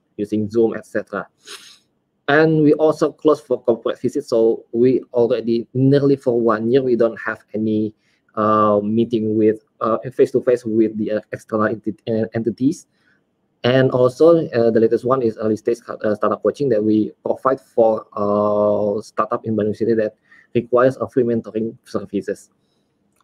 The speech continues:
This is, uh, our startups. We already have fifty-nine startups where, where the industry came from everywhere. Uh, but we have the classification that the startup has to be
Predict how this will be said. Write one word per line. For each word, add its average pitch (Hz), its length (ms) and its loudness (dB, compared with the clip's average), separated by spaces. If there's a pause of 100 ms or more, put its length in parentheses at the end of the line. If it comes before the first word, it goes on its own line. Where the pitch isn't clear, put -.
(1200)
This 131 160 4
is, 180 160 2
uh, 120 560 4
our 123 300 2
startups. - 680 -4 (120)
We 113 160 0
already 110 320 -4
have 104 260 -10
fifty-nine 101 480 -6
startups 98 520 -10 (100)
where, 104 600 2
where 113 640 2
the 123 140 0
industry 127 540 2
came 135 240 0
from 117 360 0
everywhere. 113 500 0 (380)
Uh, 107 380 2
but 120 260 2 (100)
we 117 140 2
have 127 180 -2
the - 60 -6
classification 120 800 -2
that 110 160 0 (320)
the - 60 -12
startup 131 340 -2
has - 240 -8
to 110 140 -8
be 110 420 0